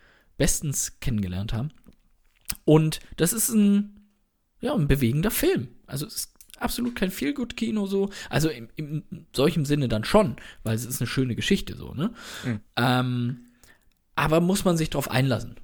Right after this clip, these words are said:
Speaker 1: Das ist jetzt nicht so ein, so ein Ding, was man anschmeißt und dann ist gut, sondern, äh, den sollte man schon so wirklich bewusst gucken.
Speaker 2: Komm, ich hab davon null mitgekriegt.
Speaker 1: Ich wa-, ja, ich ja auch nicht. Und dann hatte ich den gesehen und dachte mir, ich erinnere mich irgendwie dran, dass der mal im Kino war.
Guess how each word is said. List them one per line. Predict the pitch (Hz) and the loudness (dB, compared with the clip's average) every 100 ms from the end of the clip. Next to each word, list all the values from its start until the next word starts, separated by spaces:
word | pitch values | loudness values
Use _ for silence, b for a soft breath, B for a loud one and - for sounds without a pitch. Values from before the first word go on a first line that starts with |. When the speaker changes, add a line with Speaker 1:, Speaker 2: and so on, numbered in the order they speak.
| - _ | -20 _
Speaker 1:
Das | 113 113 | -10 -8
ist | - | -8
jetzt | 131 139 | -6 -6
nicht | 147 | -4
so | 143 135 | -4 -4
ein, | 131 135 175 160 160 - | -4 -6 -10 -20 -20 -12
so | 139 | -6
ein | 123 | -4
Ding, | 127 139 | -2 -2
was | 127 113 | -4 -4
man | 107 | -4
anschmeißt | 123 143 - 120 120 | -4 -4 -2 0 0
und | 113 | -2
dann | 117 104 | -4 -4
ist | 104 | -2
gut, | 120 156 180 b b b b b b _ - | 2 2 0 b b b b b b _ -2
sondern, | 117 123 123 120 120 | 0 2 2 2 0
äh, | 87 107 107 104 | -2 -2 0 -2
den | 104 | -4
sollte | 104 101 117 | -4 -4 -2
man | 104 | -4
schon | 101 107 101 | -2 -2 -2
so | 92 95 101 98 - - | -4 -4 -2 -2 -6 -10
wirklich | 107 104 - | -8 -4 -2
bewusst | - 107 104 - - - | 0 2 2 0 -2 -8
gucken. | - - - - - _ _ _ _ b b b b b _ | -10 -12 -20 -20 -20 _ _ _ _ b b b b b _
Speaker 2:
Komm, | - 127 - | -14 -12 -12
ich | - | -12
hab | - | -10
davon | - - 107 101 104 | -10 -8 -6 -6 -4
null | 113 107 | -2 -2
mitgekriegt. | 101 - 104 98 - | -4 -8 -12 -10 -4
Speaker 1:
Ich | - | -4
wa-, | - - | -4 -8
ja, | 139 160 208 | -2 -2 0
ich | 233 | -2
ja | - | -2
auch | 262 | 0
nicht. | 165 117 | -2 -2
Und | 139 | -2
dann | 147 170 | -2 -2
hatte | 202 | -4
ich | - | -4
den | 180 | -2
gesehen | 151 185 | -2 0
und | 185 | -2
dachte | - 185 | -2 -4
mir, | 165 | -4
ich | - - | -8 -10
erinnere | - 185 302 311 | -10 -4 -2 -2
mich | 247 | -4
irgendwie | - 240 240 - | -2 -2 -2 -2
dran, | 208 226 | -2 -2
dass | 202 | -6
der | - | -6
mal | 220 | -6
im | 226 320 | -8 -8
Kino | - 403 - 104 | -6 -2 -2 -4
war. | 85 | -8